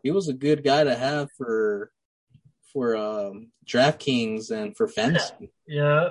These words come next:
Speaker 2: yeah.
Speaker 1: When he was, when he was not hurt, he was, he was putting up some numbers, man, for a kicker.
Speaker 2: Yeah, the Falcons, man, Falcons got some moves to make too. You feel,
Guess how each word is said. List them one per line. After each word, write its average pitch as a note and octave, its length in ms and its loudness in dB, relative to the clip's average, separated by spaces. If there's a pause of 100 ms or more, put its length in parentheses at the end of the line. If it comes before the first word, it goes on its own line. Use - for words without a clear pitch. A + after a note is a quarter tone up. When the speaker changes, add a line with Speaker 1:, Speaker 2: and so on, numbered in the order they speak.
Speaker 2:
yeah. D#3 320 -2
Speaker 1:
When C#3 140 4
he D3 80 6
was, D3+ 360 4
when C#3+ 160 2
he D3+ 80 2
was D#3 240 0
not D3+ 260 2
hurt, E3 320 2
he D3+ 140 -4
was, C3 600 -6 (400)
he C3+ 120 0
was E3+ 160 -2
putting E3 300 -2
up E3+ 120 -2
some B2 220 -6
numbers, C3 360 -6
man, C#3+ 240 -10 (140)
for B2 180 2
a A2+ 60 2
kicker. B2+ 400 -6 (640)
Speaker 2:
Yeah, C#3+ 420 2
the C#3 60 -8
Falcons, C#3+ 680 0
man, C3+ 240 -2
Falcons C3+ 360 0
got C3 160 -2
some B2+ 180 -10
moves C3 240 -4
to C#3 80 -6
make B2+ 200 -4
too. C#3+ 280 -2 (600)
You D#3+ 160 -6
feel, F3+ 300 -2